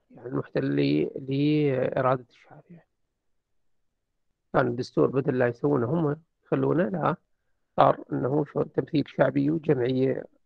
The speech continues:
عامة لكتابة الدستور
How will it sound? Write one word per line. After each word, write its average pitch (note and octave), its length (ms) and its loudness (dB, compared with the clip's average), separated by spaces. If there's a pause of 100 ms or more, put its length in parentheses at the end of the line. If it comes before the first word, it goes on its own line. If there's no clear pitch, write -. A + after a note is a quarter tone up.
(720)
عامة C3+ 460 2 (840)
لكتابة C3+ 1000 -2
الدستور C3 600 -4